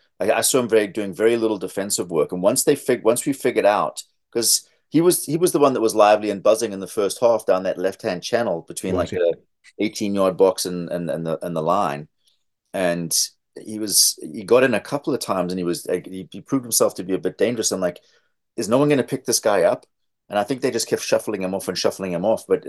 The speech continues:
Speaker 1: like, he was doing little else other than just finding space. And I think once they've, once we figured that out and, and, and we adjusted, they, they pulled him off, like, halfway through the second half, I think,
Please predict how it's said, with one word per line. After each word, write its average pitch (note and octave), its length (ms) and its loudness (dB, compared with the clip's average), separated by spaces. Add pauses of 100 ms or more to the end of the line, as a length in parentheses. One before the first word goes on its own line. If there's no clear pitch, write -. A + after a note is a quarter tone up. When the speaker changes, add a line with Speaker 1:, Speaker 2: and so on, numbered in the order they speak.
Speaker 1:
like, E2+ 120 -10
he G#2+ 60 -10
was A2 140 -6
doing C#3 220 2
little A#2 240 4
else G#2 220 4
other G2 180 0
than F#2 140 -6
just E2+ 180 -12
finding F2+ 320 -2
space. - 480 -4 (260)
And G#2 120 2
I G2+ 40 2
think C#3+ 220 -2
once B2+ 200 0
they've, A2 200 2 (280)
once B2 220 0
we D3 80 2
figured A#2+ 340 2
that F2+ 140 6
out F#2+ 240 4
and, G2 200 -14
and, F2+ 300 -6
and F#2 160 -4
we F2 80 -4
adjusted, - 480 2
they, E2+ 120 -4
they F#2+ 160 -4
pulled B2 280 -2
him G#2+ 100 -4
off, B2+ 160 -2
like, E2+ 160 -2
halfway F#2 260 0
through F#2 140 -8
the E2 80 -6
second - 340 -4
half, - 220 -8
I - 60 -10
think, - 300 -20